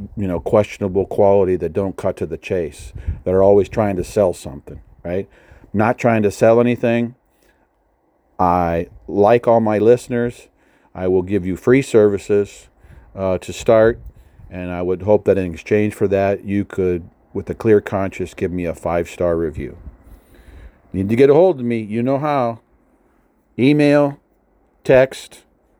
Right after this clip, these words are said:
websites, phone calls. I'm always turned on. Sometimes I can't always answer the phone. Leave a message.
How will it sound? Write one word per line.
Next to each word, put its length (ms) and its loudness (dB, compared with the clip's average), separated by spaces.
websites, 800 2
phone 240 4
calls. 500 2
I'm 140 -6
always 340 4
turned 320 -4
on. 340 -4
Sometimes 360 0
I 60 4
can't 240 0
always 240 4
answer 300 -4
the 120 0
phone. 440 -4
Leave 160 -4
a 80 2
message. 600 0